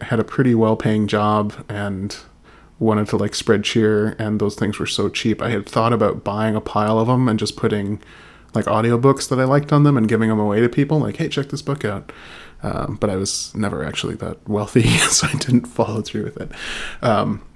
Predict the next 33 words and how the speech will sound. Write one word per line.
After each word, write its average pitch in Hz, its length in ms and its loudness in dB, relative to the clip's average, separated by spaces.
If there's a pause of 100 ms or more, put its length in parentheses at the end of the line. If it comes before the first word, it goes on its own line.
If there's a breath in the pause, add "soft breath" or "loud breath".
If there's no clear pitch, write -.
(100)
anyway, 113 280 6
yeah, 113 220 6
I 98 40 2
don't, 113 260 -2
I 107 60 -6
don't 107 100 -2
know. 104 160 -2
I - 100 -4
remember, 110 520 4 (1500)
yeah, 117 160 -4
before, 113 640 2 (180)
for - 140 6
the 127 100 6
longest 139 340 6
time, 113 120 4
I 107 60 4
didn't 107 160 4
have 110 100 -2
a 104 40 -2
smartphone, 104 580 0
so - 140 2
I 104 40 4
just 104 300 -2
had 92 280 -2 (180)
iPods. 107 760 -4 (720 loud breath)
Uh, - 340 -6 (680)
yeah, - 220 0 (140)
anyway. 113 300 2 (1900 loud breath)
All 165 140 8
that 151 140 8
is 139 100 0
to 123 80 -2
say 117 400 8